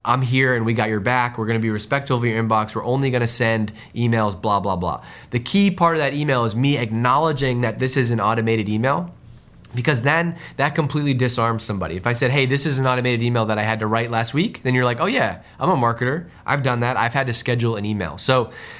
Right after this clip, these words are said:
the only secret to doing personalization at scale outside of the tech is to actually be you and be real. And we try to have that, we try to weave that into everything that we're doing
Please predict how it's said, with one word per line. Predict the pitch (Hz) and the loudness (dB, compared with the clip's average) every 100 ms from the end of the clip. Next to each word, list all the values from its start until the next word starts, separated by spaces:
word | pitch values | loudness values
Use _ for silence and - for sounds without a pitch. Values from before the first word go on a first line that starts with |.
| - | -14
the | - - | -10 2
only | 175 190 180 | 2 4 2
secret | - 170 170 | 2 2 0
to | 120 | -2
doing | 143 135 | 0 0
personalization | - 143 143 127 127 120 | 0 -2 0 0 0 0
at | 120 | -2
scale | - - 120 113 - | -2 0 2 2 2
outside | 139 - 131 127 | 0 0 -2 0
of | 117 | -2
the | 110 | -2
tech | - 110 113 - - - | 0 -2 -2 -12 -20 -12
is | - 113 | -4 -2
to | - | 2
actually | 120 135 131 110 | 0 0 -2 -2
be | 107 135 | 2 2
you | 123 120 120 120 | 2 2 4 2
and | - 107 98 | 0 -4 -2
be | 113 113 | 0 0
real. | 107 143 135 | 2 2 2
And | 113 120 | 2 0
we | |
try | 127 156 | 0 -2
to | 131 | -2
have | 127 127 127 | -2 -2 0
that, | 117 - | -2 -2
we | 127 | -4
try | 127 143 | -2 0
to | |
weave | 110 117 139 135 | 0 0 0 2
that | 127 | 0
into | 120 107 - 110 | 0 -4 -2 -2
everything | 120 120 117 | 0 0 -2
that | 110 101 | -4 -4
we're | 98 | -4
doing | 110 107 101 | -2 -2 -2